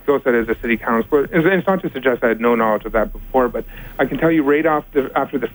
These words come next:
first week of being in this program, I was immediately applying, um, lessons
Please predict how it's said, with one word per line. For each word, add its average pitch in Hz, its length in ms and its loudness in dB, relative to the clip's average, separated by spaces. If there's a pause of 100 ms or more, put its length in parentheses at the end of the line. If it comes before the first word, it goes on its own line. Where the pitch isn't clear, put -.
first - 300 0
week 123 320 0 (180)
of 127 180 0
being 127 200 2
in 135 120 4
this 113 100 2
program, 117 400 0
I 127 40 4
was 123 100 0
immediately 135 580 2
applying, 120 540 0 (580)
um, 123 400 0
lessons 131 480 0